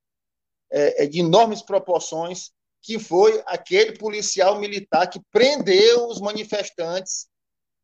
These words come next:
lutando por seu direito à vida. Aquele rapaz, teve alguma punição com ele, com quem comandou? Como é que tá a situação daquele, daquele maluco, é, é, é, é,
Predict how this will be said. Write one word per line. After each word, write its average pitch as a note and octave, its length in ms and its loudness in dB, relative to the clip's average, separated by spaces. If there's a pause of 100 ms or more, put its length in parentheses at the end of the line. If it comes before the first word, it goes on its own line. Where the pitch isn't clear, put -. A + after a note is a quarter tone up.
(240)
lutando A3 600 2
por A3+ 160 -10
seu A#3 220 2
direito A3+ 460 -4
à A#3 100 0
vida. E3+ 540 -6 (800)
Aquele B3 400 2
rapaz, G3+ 920 2 (160)
teve A#3 320 4
alguma A3 400 -2
punição A3 580 -6
com F#3+ 220 -10
ele, G#3 480 4
com G3 120 -12
quem G3+ 200 -12
comandou? F#3+ 560 -2
Como G3 200 -4
é B3 80 4
que B3 120 -2
tá A3 180 2
a A3 40 -2
situação G#3 520 0
daquele, G#3 400 0 (100)
daquele F#3+ 320 -2
maluco, A3+ 800 0 (160)
é, A3 40 -8
é, - 420 -12
é, F#3 240 -14
é, F#3 40 -14